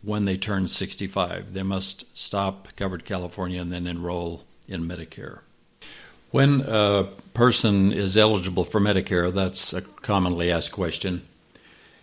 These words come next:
you're eligible to enroll in Medicare Parts A and B when you're at least sixty-five years of age, or you're, if you're under the age of sixty-five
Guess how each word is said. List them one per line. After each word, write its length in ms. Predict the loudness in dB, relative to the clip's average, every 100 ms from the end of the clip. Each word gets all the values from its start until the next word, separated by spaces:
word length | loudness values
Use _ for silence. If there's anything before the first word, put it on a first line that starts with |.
| -4
you're 180 | 2 4
eligible 680 | 4 4 4 2 6 6 6
to 200 | 2 2
enroll 540 | 4 6 8 8 4
in 180 | 2 6
Medicare 580 | 6 6 4 4 4 2
Parts 480 | 2 4 4 0 -2
A 220 | 2 2
and 200 | 2 2
B 460 | 2 2 0 -2 -6 -20 _ _ _ _ _ _
when 220 | -4 0
you're 400 | 2 2 2 -2 -4
at 180 | -6 -4
least 340 | 0 0 0
sixty-five 640 | -2 -2 -2 -2 0 2 2
years 300 | 2 0 0
of 140 | 0
age, 640 | 2 2 0 -6 -10 -10 -16 _ _ _ _ -2
or 160 | 0
you're, 280 | 2 2 2
if 120 | 0
you're 200 | 0 2
under 340 | 4 4 2 0
the 260 | -2 2
age 200 | 2 2
of 100 | 0
sixty-five 960 | 0 -2 -2 -6 -4 -2 0 0 -2 -6